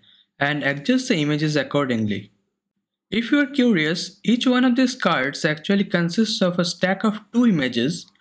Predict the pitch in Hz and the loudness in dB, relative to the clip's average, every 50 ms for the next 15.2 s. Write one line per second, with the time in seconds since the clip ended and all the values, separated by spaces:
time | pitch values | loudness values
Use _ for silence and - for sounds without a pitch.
0 | _ _ _ _ _ - - 170 180 190 202 190 220 220 220 214 202 190 180 170 | _ _ _ _ _ -2 0 2 2 2 2 2 2 2 4 4 2 2 2 0
1 | 139 135 147 165 170 - - 131 117 113 117 180 - - - _ _ _ _ _ | 0 0 -2 -2 -2 -2 -2 0 0 0 0 -2 -4 -6 -12 _ _ _ _ _
2 | _ _ _ _ _ _ 160 165 165 - - - 233 254 277 277 277 - 240 214 | _ _ _ _ _ _ -6 -6 -4 -6 -2 0 2 2 2 0 0 0 0 0
3 | 214 - 170 165 165 170 170 175 - - 139 139 147 156 180 175 175 - - 120 | 2 0 2 2 2 0 0 -2 -2 -2 0 0 0 -2 -2 -4 -4 -6 -8 -8
4 | 117 - 120 117 110 113 - - - _ _ _ _ _ _ _ _ _ _ _ | -4 -2 -2 -2 -2 -8 -16 -20 -20 _ _ _ _ _ _ _ _ _ _ _
5 | _ _ _ _ _ _ _ _ _ _ 165 165 170 - 214 180 123 107 - - | _ _ _ _ _ _ _ _ _ _ -2 -2 0 0 0 2 2 -2 -4 -8
6 | - - - - _ 160 170 175 175 - - 214 247 269 285 285 285 277 285 254 | -12 -18 -20 -6 _ -2 -2 -2 -4 -2 0 0 2 2 2 0 0 0 -2 -4
7 | - - 175 175 175 202 220 - - - 135 127 117 107 117 127 131 127 127 - | 0 0 0 0 2 0 -2 -2 0 0 0 0 0 0 0 2 2 0 0 0
8 | - - 151 175 175 131 127 160 170 180 175 143 110 98 101 104 - - - _ | -2 0 0 -2 -2 -4 -6 -4 -4 -2 -2 -2 -2 -4 -6 -8 -12 -18 -20 _
9 | _ _ _ _ _ _ _ _ _ _ _ _ _ _ _ _ _ _ _ _ | _ _ _ _ _ _ _ _ _ _ _ _ _ _ _ _ _ _ _ _
10 | - 160 165 151 147 156 156 208 214 - 190 196 196 - - - 139 131 131 127 | -6 -4 -4 -2 -2 -2 0 0 -2 0 -2 -2 -2 -4 -4 -2 -2 0 0 0
11 | 123 127 151 202 196 190 175 214 214 208 208 185 170 175 170 - 135 123 113 110 | 0 0 0 -2 -2 0 0 2 2 2 2 2 0 -2 0 -2 -2 -2 -2 -2
12 | 110 113 - - _ _ _ _ _ _ _ - 147 170 214 233 226 - 226 208 | -4 -6 -8 -10 _ _ _ _ _ _ _ -2 0 0 0 0 0 0 0 0
13 | 208 214 214 214 202 170 156 165 185 180 - 151 147 156 151 147 - 160 156 156 | 2 2 2 2 2 2 2 0 -2 0 -2 -2 0 0 -2 -2 -2 -2 -4 -2
14 | - - 139 139 147 151 - 180 156 - - 135 - - 143 131 113 113 117 113 | -2 -2 -2 0 0 0 -2 -2 -2 -4 -6 -8 -6 -2 -2 0 0 2 0 0
15 | 101 104 - - | 0 -2 -4 -10